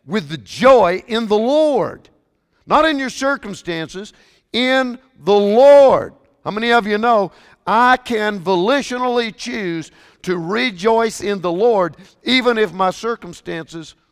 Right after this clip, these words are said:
are awful? Rejoice in the Lord how often? Always. And as if we didn't believe that,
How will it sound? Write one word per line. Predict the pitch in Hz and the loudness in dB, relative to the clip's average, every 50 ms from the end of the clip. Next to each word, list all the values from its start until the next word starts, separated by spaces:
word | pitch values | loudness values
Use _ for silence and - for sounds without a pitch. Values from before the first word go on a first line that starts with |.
| _ _ _ - | _ _ _ -4
are | 170 190 196 | -2 0 0
awful? | 202 214 220 202 165 _ - 87 80 _ _ _ _ _ _ _ _ _ _ _ _ _ _ _ _ _ _ _ _ _ _ _ _ _ _ _ _ _ _ _ _ _ _ _ _ | 0 0 -2 -4 -6 _ -18 -20 -20 _ _ _ _ _ _ _ _ _ _ _ _ _ _ _ _ _ _ _ _ _ _ _ _ _ _ _ _ _ _ _ _ _ _ _ _
Rejoice | - - 240 285 294 285 214 208 285 285 277 247 180 147 - - - - - _ _ _ _ - | -6 -2 0 2 2 0 2 4 6 6 6 6 4 2 -2 -8 -16 -20 -20 _ _ _ _ -2
in | 240 254 247 226 | -2 0 0 0
the | 196 202 | 0 0
Lord | 196 208 240 285 285 262 233 208 202 190 151 - _ _ | 2 2 4 4 4 4 4 4 2 0 -4 -10 _ _
how | _ - 233 269 269 254 | _ 0 2 4 6 6
often? | 262 277 262 226 - - 165 139 92 76 _ _ _ _ _ _ _ _ _ _ _ _ _ _ _ _ _ _ _ _ _ _ _ _ _ _ _ _ _ _ _ _ _ _ _ _ _ _ _ _ _ _ _ - | 6 6 6 4 2 -4 -10 -10 -10 -12 _ _ _ _ _ _ _ _ _ _ _ _ _ _ _ _ _ _ _ _ _ _ _ _ _ _ _ _ _ _ _ _ _ _ _ _ _ _ _ _ _ _ _ 4
Always. | 196 226 240 240 240 247 240 226 226 247 247 240 233 208 165 127 - - _ - - - - _ _ _ _ _ _ _ _ _ _ _ _ _ _ _ _ _ _ _ _ - | 6 8 8 8 8 8 8 6 4 4 4 2 2 0 -2 -6 -10 -16 _ -20 -20 -20 -20 _ _ _ _ _ _ _ _ _ _ _ _ _ _ _ _ _ _ _ _ 0
And | 220 226 226 226 | 2 2 2 2
as | 233 226 208 151 190 | 0 -2 -2 -2 0
if | 277 294 285 208 - _ _ _ _ _ _ _ - | 0 0 0 0 -4 _ _ _ _ _ _ _ -8
we | 156 208 240 208 | -4 -4 -2 0
didn't | 185 277 294 277 262 226 | 0 0 -2 -2 -4 -4
believe | 185 226 220 208 226 285 311 302 285 220 160 147 | -4 -2 -2 0 0 0 0 0 -2 -2 -2 0
that, | 180 175 170 185 202 - - _ | 2 2 4 2 2 0 -4 _